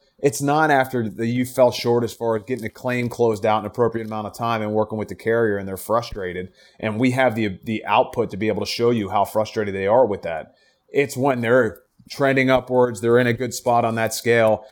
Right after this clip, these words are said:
and then you've got some very tangible th-, ways to be able to protect, protect against some of the risks they may have,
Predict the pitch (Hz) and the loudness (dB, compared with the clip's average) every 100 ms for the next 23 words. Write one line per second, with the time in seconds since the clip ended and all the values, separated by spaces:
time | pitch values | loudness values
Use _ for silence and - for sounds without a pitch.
0 | _ 117 117 117 127 110 117 110 - 107 | _ -6 0 2 2 4 4 4 0 -6
1 | 95 113 120 117 - 120 113 107 110 101 | 0 4 4 4 -2 -6 -4 -2 -2 -2
2 | 101 - 107 113 113 101 107 107 101 104 | -6 -6 0 2 2 0 0 0 -2 -6
3 | 110 110 - - 110 123 107 110 110 - | -6 -6 -10 -16 -2 -2 -2 -6 -6 -8
4 | 107 101 101 107 117 113 113 117 120 120 | -6 -6 -6 -10 -6 -4 -4 -2 -4 -4